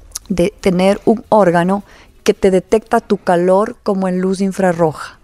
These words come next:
Entonces ellas ya saben que hay un bulto que se aproxima y que es grande,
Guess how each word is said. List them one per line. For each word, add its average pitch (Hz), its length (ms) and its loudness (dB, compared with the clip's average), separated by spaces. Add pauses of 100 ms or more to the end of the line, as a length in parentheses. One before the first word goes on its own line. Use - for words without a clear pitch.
(160)
Entonces 175 300 -2
ellas 170 160 2
ya 175 100 0
saben 202 420 0
que 202 160 -2
hay 190 260 0 (280)
un 180 320 0
bulto 247 600 2
que 202 120 -6
se - 120 -6
aproxima 220 600 -4
y - 20 -6
que 180 320 0
es 196 240 -4
grande, 151 460 -2